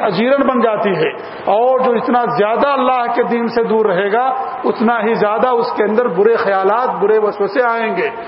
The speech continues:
اور اس طریقے سے پوری تنگی میں اس کی زندگی گزرتی ہے۔ آج دیکھیے، جو لوگ اللہ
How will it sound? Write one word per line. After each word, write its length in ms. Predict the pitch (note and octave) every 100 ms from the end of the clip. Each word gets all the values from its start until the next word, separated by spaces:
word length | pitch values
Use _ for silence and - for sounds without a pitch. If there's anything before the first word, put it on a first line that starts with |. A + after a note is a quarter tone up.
| - -
اور 180 | G#3 A#3
اس 140 | A#3
طریقے 420 | A3 A3 A3 -
سے 180 | B3 B3+
پوری 340 | B3 A3 A#3 A#3
تنگی 380 | A#3+ G#3+ A#3
میں 120 | C4 A#3+
اس 120 | A3+
کی 140 | -
زندگی 360 | G#3+ G#3+ G3+ A3
گزرتی 460 | G3 G#3 F3 G3
ہے۔ 80 | - - - - -
آج 220 | F#3 G#3 G#3
دیکھیے، 440 | G#3 G#3 G#3+ B3 B3 - - - - - D3+
جو 120 | A3
لوگ 280 | A3+ A3+ A3+
اللہ 320 | G3+ G#3 G#3+